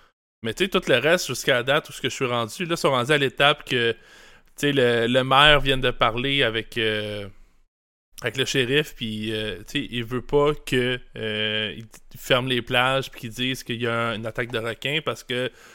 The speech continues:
ça va, euh, tu sais, le contexte, c'est la même affaire, là, ça va causer des, euh,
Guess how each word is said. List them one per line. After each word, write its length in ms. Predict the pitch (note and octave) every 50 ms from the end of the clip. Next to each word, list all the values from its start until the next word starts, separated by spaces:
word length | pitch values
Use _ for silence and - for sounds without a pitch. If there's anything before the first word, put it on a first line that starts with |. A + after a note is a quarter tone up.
| - - - _ _ -
ça 200 | - - A2+ A2
va, 120 | - B2 B2
euh, 540 | B2+ B2 B2 A#2+ A#2 A2+ A2 A2 A2 G#2+ -
tu 80 | -
sais, 60 | - -
le 60 | -
contexte, 400 | - C#3+ B2+ - E3+ F3 - -
c'est 80 | -
la 80 | B2+ A#2
même 180 | A#2 B2+ B2+ B2+
affaire, 380 | A#2+ - - C3+ C#3 D3+ D#3
là, 60 | D#3+
ça 160 | D3+ - B2+ A2+
va 120 | A#2+ A#2+
causer 420 | A#2 - C3+ B2 A#2 A2+ A2+ C#3 C#3
des, 260 | C#3 C3 A#2+ A2+ G#2+ A2
euh, 280 | G#2+ G#2 G2+ G#2 G#2